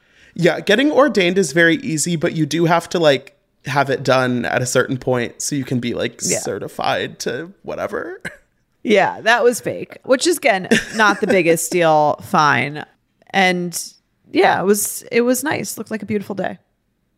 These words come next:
Speaker 1: And we got a little ten-second teaser of Winter House, which we knew was gonna be coming back, but, um, e-, exciting, I guess. I, Winter House last year didn't come out until, like, October, so, um,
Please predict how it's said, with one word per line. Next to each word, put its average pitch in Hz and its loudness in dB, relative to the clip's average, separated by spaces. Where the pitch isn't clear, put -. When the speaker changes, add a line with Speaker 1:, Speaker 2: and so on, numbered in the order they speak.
Speaker 1:
And 185 4
we 196 6
got 185 4
a 190 4
little 190 4
ten-second 185 0
teaser 160 2
of 143 0
Winter 147 0
House, 147 0
which 147 -2
we 151 2
knew 147 4
was 143 2
gonna 139 0
be 135 -2
coming 135 -6
back, 127 -4
but, 123 2
um, 120 -2
e-, 135 -6
exciting, 151 2
I 160 4
guess. 143 2
I, 202 2
Winter 269 2
House 262 0
last 180 2
year 170 4
didn't 156 0
come 160 -2
out 143 2
until, 151 -4
like, 135 -4
October, 127 2
so, 123 0
um, 123 -2